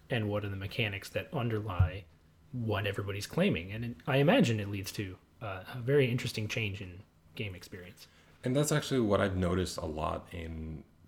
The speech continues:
Speaker 2: the way that people play games. Like, I know some people who've played Ascension both in person and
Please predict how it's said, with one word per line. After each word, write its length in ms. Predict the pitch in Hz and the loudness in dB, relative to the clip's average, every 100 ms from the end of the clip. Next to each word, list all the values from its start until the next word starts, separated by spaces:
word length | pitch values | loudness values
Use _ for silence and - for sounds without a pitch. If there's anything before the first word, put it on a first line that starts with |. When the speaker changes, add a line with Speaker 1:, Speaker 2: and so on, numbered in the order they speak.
| - | -12
Speaker 2:
the 200 | 95 87 | -6 -2
way 240 | 85 87 82 | 0 0 0
that 260 | 85 - | -4 -6
people 320 | - 92 87 82 - | -6 -4 -4 -6 -8
play 300 | - 80 85 | -2 -2 0
games. 460 | 95 101 110 - 85 - | 0 -2 -4 -8 -14 -8
Like, 260 | 92 80 - - - | -6 -6 -10 -14 4
I 120 | 113 | 6
know 160 | 113 113 | 8 6
some 160 | 120 | 2
people 240 | 107 107 104 | 2 2 2
who've 180 | 95 98 | 0 0
played 340 | 95 90 82 | 2 2 2
Ascension 680 | - - 92 85 - 90 87 | -2 -4 -2 -2 0 0 0
both 320 | 82 87 - | 0 -4 -6
in 140 | 95 80 | -6 -6
person 640 | - 92 - 113 117 117 | -2 -2 -2 -4 -4 -6
and 640 | - 85 82 82 80 80 | -6 -4 -4 -4 -6 -6